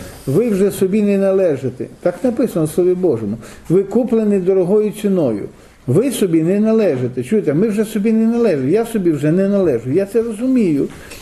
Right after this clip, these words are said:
Я це свідомо. А може, хтось ще належить собі? Я вже, я раб Господа Ісуса Христа. І якщо я раб, то я маю бути послідовним.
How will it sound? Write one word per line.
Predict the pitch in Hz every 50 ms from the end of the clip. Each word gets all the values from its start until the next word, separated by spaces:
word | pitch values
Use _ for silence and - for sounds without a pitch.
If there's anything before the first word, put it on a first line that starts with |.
| - - -
Я | 151 185 214
це | 208 - 240
свідомо. | - - 233 214 190 196 185 165 -
А | 107
може, | 156 196 233 233 220
хтось | - - 240 220 226 214 -
ще | - 247 233 220 202 -
належить | - 147 170 196 226 262 254 226 233 208 -
собі? | - 170 147 135 113 92 - 220 - - - 196 180 -
Я | 120 151 185 208
вже, | 196 175 175 185 190 190 185 202 226 233 220 - - - - - -
я | 143 175 180
раб | 170 185 196 185
Господа | 160 151 160 180 180 165 - - 156 143 139 135 107 131
Ісуса | 127 - 180 165 156 - 156
Христа. | - - 151 143 127 - - 139 120 - -
І | 139
якщо | 160 160 151 - - 190
я | 175 170 160
раб, | 175 196 226 220 - -
то | 175
я | 160 156
маю | 160 170 170 165 165 156 147
бути | 139 143 170 175 170 175
послідовним. | 156 165 156 156 - 170 156 139 127 110 104 98 92 90